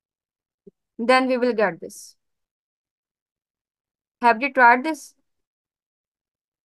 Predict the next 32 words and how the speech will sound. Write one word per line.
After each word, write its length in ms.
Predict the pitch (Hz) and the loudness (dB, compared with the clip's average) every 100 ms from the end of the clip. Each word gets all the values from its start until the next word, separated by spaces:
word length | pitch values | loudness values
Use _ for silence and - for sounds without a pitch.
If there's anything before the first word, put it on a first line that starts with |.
| - | -10
If 160 | 240 285 | -6 -4
you 100 | 262 | -2
don't 280 | 277 311 | 0 0
want 260 | 302 277 277 | 0 0 -2
to, 100 | 285 | -8
uh, 340 | 247 240 240 240 | -2 4 4 2
for 120 | 262 | -4
example, 380 | 240 247 247 277 | -4 -6 -4 -6
if 100 | 226 | -6
you 120 | 254 | -4
want 240 | 254 254 | -2 -2
to 80 | 294 | -4
reload 480 | 277 320 277 202 190 | -2 0 0 -4 -6
that, 160 | - _ _ _ - _ | -16 _ _ _ -20 _
then 160 | 247 269 | -2 0
we 160 | 262 262 | -2 0
will 200 | 302 262 | -2 -2
close 320 | 269 233 233 | -2 0 0
this 220 | 277 311 | -4 -2
again, 380 | 262 220 226 320 _ _ - | -2 0 -4 -6 _ _ -16
then 320 | 226 262 269 | -4 -2 -2
press 240 | 247 220 247 | 0 -2 -2
this 220 | 214 214 | -10 -8
again. 280 | 196 202 _ _ _ _ | -10 -12 _ _ _ _
And 180 | 247 269 - | -4 -4 -2
if 180 | 302 269 | -4 -2
you 100 | 285 | 2
want 300 | 285 277 285 | 2 2 -2
to 60 | |
run, 340 | 262 240 311 359 _ _ _ _ - | 0 2 0 -6 _ _ _ _ -14
then 340 | 214 262 277 277 | 0 0 0 -4
here, 420 | 269 277 285 | 0 2 2